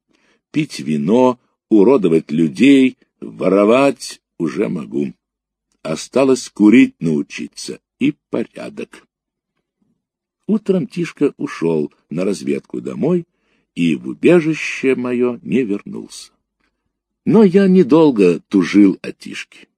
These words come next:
У меня появился новый друг — Кандыба. В хлебном отделе гастронома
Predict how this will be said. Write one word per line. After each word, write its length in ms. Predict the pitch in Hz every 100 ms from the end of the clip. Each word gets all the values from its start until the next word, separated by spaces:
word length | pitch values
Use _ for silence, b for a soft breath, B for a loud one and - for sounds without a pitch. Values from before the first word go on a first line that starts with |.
| _ _ -
У 80 | 90
меня 280 | 95 139
появился 580 | - 98 107 123 - 92
новый 460 | 82 92 135 107 110
друг — 480 | 82 65 - _ _ _ _
Кандыба. 720 | - 90 131 - 62 101 - - _ _ _ _ _ _ _ _ _ _ _ _ _ _ _ _
В 40 | -
хлебном 500 | 185 202 110 90 85
отделе 400 | 78 62 76 73
гастронома 840 | 71 76 - 76 73 123 180 175